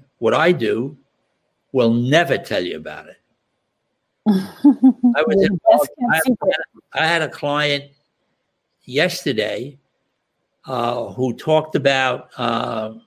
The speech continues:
Speaker 1: talked about a family business and stuff that he was involved in and people he need, needed to persuade and influence. And when, as we were finishing the call, I said, "Just to let you know, this call never happened.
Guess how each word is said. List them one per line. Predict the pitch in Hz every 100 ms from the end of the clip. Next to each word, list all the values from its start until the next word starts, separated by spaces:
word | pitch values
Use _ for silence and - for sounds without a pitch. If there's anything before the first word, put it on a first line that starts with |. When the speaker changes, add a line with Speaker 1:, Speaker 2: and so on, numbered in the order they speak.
| _ _ _ -
Speaker 1:
talked | 143 143
about | 143 123 127
a | 113
family | - 147 151 143
business | 117 147 160 175 170 - - _ _ _ _
and | 120 110
stuff | - 147 143
that | 135
he | 127
was | 127 113
involved | 113 110 139 151 143
in | 143
and | 127 107
people | 147 147 139
he | 131 120
need, | 127 135 127 -
needed | 131 127 127 120
to | 113
persuade | 113 101 - 139 135
and | 135
influence. | 143 143 147 143 139 - _ _ _ _ _ _
And | 139 123
when, | 127 139
as | 131 135
we | 143
were | 120
finishing | - 160 151 165
the | 139
call, | 135 156 156 143
I | 123 120
said, | 135 117
"Just | 160 170
to | 165
let | 147 147
you | 135
know, | 131 123 104
this | 120 151
call | - - 135 123 113 -
never | 113 127 135 143
happened. | 127 - 127 - 95